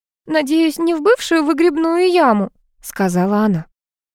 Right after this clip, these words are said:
В старом коровнике была дырявая крыша, поэтому дождевая вода всё равно легко проникала внутрь. Ляля увидел рядом с Лёвой металлодетектор и с облегчением выдохнул. «О, захватили с собой, слава богу!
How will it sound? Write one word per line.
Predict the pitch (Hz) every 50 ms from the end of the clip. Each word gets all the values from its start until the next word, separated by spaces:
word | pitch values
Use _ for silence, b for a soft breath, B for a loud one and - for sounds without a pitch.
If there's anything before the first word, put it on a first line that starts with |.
| _ _ _ _ _ _ _ _ -
В | -
старом | - 320 311 302 285 247
коровнике | - 269 269 302 277 247 240 220 - 226
была | 208 226 226 226 214
дырявая | 202 226 233 233 220 226 233 226
крыша, | - - 427 415 - - 180
поэтому | - 190 190 196 190 208 208
дождевая | 208 214 214 202 202 240 226 226 220 220
вода | 220 240 247 311 330
всё | - - - 208
равно | 190 196 190 185 202 247 330 403 427
легко | 427 349 233 - - - 240 277 285
проникала | - 220 214 208 196 185 - - 196 202 202 202 190
внутрь. | 180 175 165 165 160 - 160 - _ _ _ _ _ _ b b b b b b b b
Ляля | 233 233 226 220 202 202
увидел | 190 202 214 190 202 190
рядом | 190 202 196 190 202 202
с | 190 -
Лёвой | 220 190 185 185
металлодетектор | 185 185 180 196 190 190 190 190 214 - - 339 349 - - - 165 _ _ _
и | - 226
с | - -
облегчением | 226 202 220 214 - - - 254 254 247 254 247
выдохнул. | 226 208 180 170 170 - - 165 160 _ _ _ _ _ _ _ _ _ _ _ _ -
«О, | 208 220 226 240 240 240 233
захватили | 208 220 - - 247 240 - 294 277 269
с | 233
собой, | - - 226 214 208 202 185
слава | - - 226 220 214 214
богу! | 202 214 220 214 196 202 180